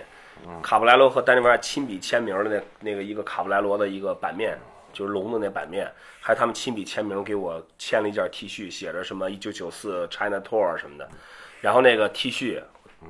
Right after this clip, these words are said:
Speaker 2: 当时那，那时候进口 T 恤啊，回家巨高兴，然后穿着滑板，前面有签名，
Speaker 1: 嗯。
Speaker 2: 滑满之后啊，啪，洗了一水之后，什么都没了，前面。
Speaker 1: 话说回来了，袁飞，我和陈龙认识你，你，你估计忘了，但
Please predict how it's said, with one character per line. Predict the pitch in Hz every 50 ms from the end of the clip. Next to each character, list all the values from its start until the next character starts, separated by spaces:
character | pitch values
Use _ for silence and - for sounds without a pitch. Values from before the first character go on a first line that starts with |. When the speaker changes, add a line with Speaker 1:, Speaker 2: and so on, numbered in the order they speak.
| 78 76
Speaker 2:
当 | 107 113 117
时 | - 135 123
那， | 131 139 123 110
那 | 120 131 123
时 | 120 120
候 | 107
进 | - - 131
口 | 104 90 82
T | - 95 90
恤 | - 95 87 76
啊， | - - - - - - - - _
回 | - 113
家 | 117 117 123
巨 | 120 - - 110 92
高 | - 98 98 -
兴， | - - 92 85
然 | 82 85 95
后 | 101 95 90 87 - - - - -
穿 | - - 135 120 110
着 | 101
滑 | - - 101 107
板， | - - 78 78
前 | - - 113 113
面 | 110 98
有 | 90
签 | - - 117 117
名， | 107 92 87 90 95 92 - -
Speaker 1:
嗯。 | 87 87 82 - -
Speaker 2:
滑 | - 110 123
满 | 123 110 87 85
之 | 101 107
后 | 113 104 92 90 87 - -
啊， | - - - 95 -
啪， | - - 98 95 -
洗 | - - - - 90 80
了 | 90
一 | 101 95
水 | - 90 80
之 | 80 95
后， | 90 82
什 | 82 - - 87
么 | 95
都 | 98 90
没 | 85 78 69
了， | 67 69 67
前 | - - 69 69
面。 | 165 175 - - _
Speaker 1:
话 | - - 160 113 107
说 | - - 208 220
回 | 196 156
来 | 127 110
了， | 104 101
袁 | 104 117 131
飞， | 139 165 165 165 160 - - - - -
我 | - 90 185
和 | 156
陈 | - - 175 180
龙 | 185 190 202 208
认 | 202 175 139
识 | 120 104
你， | 98 90 87 98
你， | 101 87 85 80 80 - -
你 | 90 85 80 85
估 | - 113 127
计 | 127 123
忘 | 117 139 135 101 80
了， | 71 64 -
但 | 120